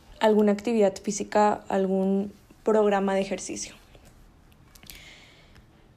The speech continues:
Enfocándonos más en la valoración previa al ejercicio, este toca seis puntos. Les voy a hablar sobre cuatro. El principal es la historia médica,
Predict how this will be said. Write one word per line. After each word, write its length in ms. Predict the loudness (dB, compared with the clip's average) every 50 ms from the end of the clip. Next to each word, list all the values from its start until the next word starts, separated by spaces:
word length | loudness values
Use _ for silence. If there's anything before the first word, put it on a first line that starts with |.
| _ -20 _ _ 0
Enfocándonos 680 | 2 2 2 2 2 0 0 0 0 0 0 -2 0 0
más 260 | 2 2 0 0 -2 -2
en 100 | 0 0
la 60 | 2
valoración 580 | 4 4 4 4 4 2 2 2 0 0 0 0
previa 260 | 0 0 0 0 0
al 60 | -2
ejercicio, 640 | -2 -2 -4 -6 -6 -6 -6 -6 -4 -2 0 0 0 0
este 260 | -2 -2 -2 -4 -4
toca 420 | -2 -4 -4 0 0 2 2 0 -2 -4
seis 380 | -6 -4 -2 -2 -2 -4 -8
puntos. 600 | -8 -4 -2 0 0 0 0 0 0 -2 -4 -8 -12 -6
Les 180 | -4 -2 0 2
voy 120 | 4 4
a 40 | 4
hablar 360 | 4 4 4 2 2 0 -4 -10 -20 -20 -20 -20 -18
sobre 380 | -14 -8 -4 -2 0 0 -2 -2
cuatro. 500 | 0 2 2 2 2 0 -2 -4 -4 -6 -8 -18 -20 -20 -20 -20 -20 -20 -20 -20 -20 -20 -20 _ _ _ -20 -12 _
El 240 | -2 0 0 0 -2
principal 720 | -6 -12 -10 -4 -2 -2 -2 -2 -2 -2 2 4 4 6 6
es 140 | 4 2 0
la 80 | -2
historia 360 | -2 -2 -2 -2 0 0 2
médica, 520 | 2 2 0 0 -2 -2 0 0 0 0